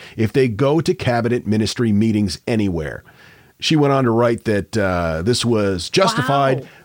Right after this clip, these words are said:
Speaker 1: because the unconstitutional action of cabinet members,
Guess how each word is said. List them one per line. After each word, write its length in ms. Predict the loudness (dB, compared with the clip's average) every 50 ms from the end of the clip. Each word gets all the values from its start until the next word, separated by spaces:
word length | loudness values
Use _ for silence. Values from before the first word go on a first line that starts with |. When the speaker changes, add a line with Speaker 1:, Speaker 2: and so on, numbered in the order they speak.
| -6
Speaker 1:
because 460 | -4 -4 -2 0 0 0 0 0 -2
the 140 | -2 -2 -2
unconstitutional 960 | 0 -2 -2 -2 -2 -2 -2 -2 -2 -4 -4 0 0 0 0 0 -2 -2 -2
action 260 | -2 -2 -2 -2 -2 -4
of 140 | -4 -4
cabinet 460 | -4 -2 0 0 0 0 -2 -2 -2 -2
members, 460 | -2 -2 -2 -2 -2 -4 -4 -6